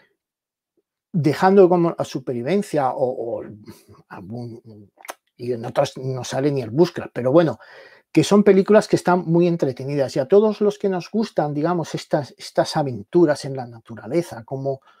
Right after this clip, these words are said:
cómo sobrevivir o cómo pasan el, el,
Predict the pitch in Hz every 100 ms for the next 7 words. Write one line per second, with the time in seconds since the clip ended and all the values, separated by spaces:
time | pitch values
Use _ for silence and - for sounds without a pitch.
0 | _ _ _ - 139 139 - 123 117 104
1 | 151 196 131 - 151 151 - - 165 -
2 | 147 143 135 135 127 110 107 117 107 104
3 | 101 85